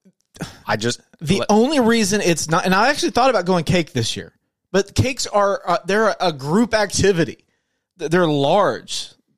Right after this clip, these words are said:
Speaker 2: They're, I mean, they're
Speaker 1: No, you can get a small cake pan.
Speaker 2: You can.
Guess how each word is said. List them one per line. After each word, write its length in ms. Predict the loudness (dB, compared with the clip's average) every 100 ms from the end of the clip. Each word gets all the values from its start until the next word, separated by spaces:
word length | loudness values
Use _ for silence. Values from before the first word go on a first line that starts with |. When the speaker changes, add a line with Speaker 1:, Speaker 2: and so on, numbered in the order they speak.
| _ _ _
Speaker 2:
They're, 120 | -8 -2
I 40 |
mean, 140 | 0 2
they're 180 | 0 0 _ _
Speaker 1:
No, 240 | -2 2 2
you 200 | 2 0
can 180 | 2 2
get 140 | 4
a 100 | 2
small 360 | 0 2 4 4
cake 360 | 2 0 0
pan. 420 | -2 2 2 2 0
Speaker 2:
You 80 | 0
can. 280 | 0 -2